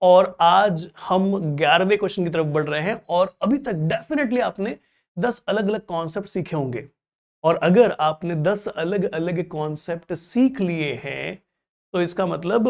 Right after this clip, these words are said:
बहुत सारी नई बातें अब आपको आती हैं और हो सकता है इसमें से एक कॉन्सेप्ट आपको किसी न किसी जगह काम ही आ जाए, राइट? So, आई,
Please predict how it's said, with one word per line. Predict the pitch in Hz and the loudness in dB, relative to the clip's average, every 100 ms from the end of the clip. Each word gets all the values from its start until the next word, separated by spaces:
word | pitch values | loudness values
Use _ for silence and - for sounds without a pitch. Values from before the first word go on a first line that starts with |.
| 175 | 2
बहुत | 160 165 190 196 202 | 2 2 2 0 -2
सारी | 170 165 180 | 0 0 -2
नई | 156 165 226 | -2 0 2
बातें | 180 170 170 170 | 2 2 0 -2
अब | 160 | -2
आपको | 151 - 160 | -4 -2 -4
आती | 135 135 147 | -4 -4 -6
हैं | 147 226 - _ _ _ _ 151 | -6 -10 -14 _ _ _ _ -2
और | 160 165 165 170 160 - | 4 6 6 4 -2 -4
हो | 285 | -2
सकता | - 247 - 214 208 | 0 0 0 0 0
है | 226 - 226 | 0 -4 -8
इसमें | 202 233 | -6 -6
से | 233 254 - _ | -4 -6 -8 _
एक | 190 240 311 269 | -2 0 -2 -6
कॉन्सेप्ट | - 208 208 196 220 220 - - 175 | -6 -4 -4 -4 -6 -8 -14 -8 -2
आपको | 185 208 214 - 190 180 | 0 0 -4 -6 -4 -2
किसी | 190 202 190 214 | -4 -8 -6 -6
न | 202 | -4
किसी | 185 196 | -6 -6
जगह | 165 165 180 190 | -4 -4 -6 -4
काम | 180 185 | -2 0
ही | 185 | -2
आ | 139 | -4
जाए, | 135 131 - _ _ _ _ _ _ _ _ _ _ _ _ - | -6 -8 -8 _ _ _ _ _ _ _ _ _ _ _ _ 4
राइट? | 269 - - - - | 4 4 -4 -16 0
So, | 233 | 4
आई, | 180 208 | 6 6